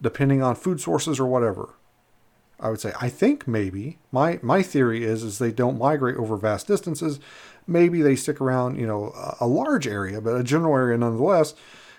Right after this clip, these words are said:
uh, you know, and, and maybe move around that area, uh, so they don't deplete the food sources in one specific area. But at the same time, you know, they're not,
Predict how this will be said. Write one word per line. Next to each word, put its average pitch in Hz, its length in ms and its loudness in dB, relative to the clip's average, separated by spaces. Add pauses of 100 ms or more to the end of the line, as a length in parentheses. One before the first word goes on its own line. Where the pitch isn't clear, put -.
uh, 135 340 8
you 143 140 2
know, 113 400 -2
and, 123 340 0
and 123 300 -4
maybe 135 220 4
move 135 200 6
around 120 300 2
that 135 180 6
area, 117 420 2 (360)
uh, 110 120 -2
so 139 180 2
they 120 100 4
don't 123 300 -2
deplete 123 340 -4
the 113 80 -10
food 123 220 -6
sources 117 360 -6
in 110 220 -6
one 110 380 -2 (680)
specific - 500 0
area. 95 320 -8 (760)
But 107 260 -2 (800)
at 143 120 -2
the 127 60 -6
same 131 200 0
time, 156 220 0
you 107 60 -2
know, 98 100 -4
they're 117 120 0
not, 113 320 -2